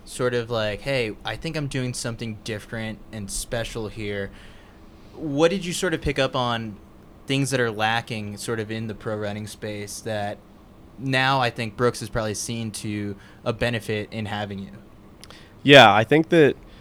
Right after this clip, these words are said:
Speaker 2: the, like, the biggest, uh, missing component from the sport of running is personalities, um, because there are awesome personalities in the sport. There's awesome characters in the sport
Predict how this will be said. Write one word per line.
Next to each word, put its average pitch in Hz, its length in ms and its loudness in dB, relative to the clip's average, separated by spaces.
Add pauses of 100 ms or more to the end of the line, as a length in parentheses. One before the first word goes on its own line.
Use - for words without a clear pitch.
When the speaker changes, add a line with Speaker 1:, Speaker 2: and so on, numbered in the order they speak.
(760)
Speaker 2:
the, 127 340 4
like, 101 400 0
the 120 120 6
biggest, 160 540 6 (580)
uh, 101 520 8 (140)
missing 123 440 6
component 117 640 6
from 113 160 4
the 107 80 4
sport 113 440 4
of 101 120 0
running 104 540 6
is 101 400 2 (720)
personalities, 101 880 4 (120)
um, 95 360 2 (440)
because 123 280 6
there 120 180 6
are 120 300 8
awesome 117 380 6
personalities 110 760 4
in 107 80 0
the 101 80 0
sport. 107 400 2
There's 104 160 2
awesome 113 320 6
characters 110 400 4
in 110 60 0
the 107 80 2
sport 113 400 6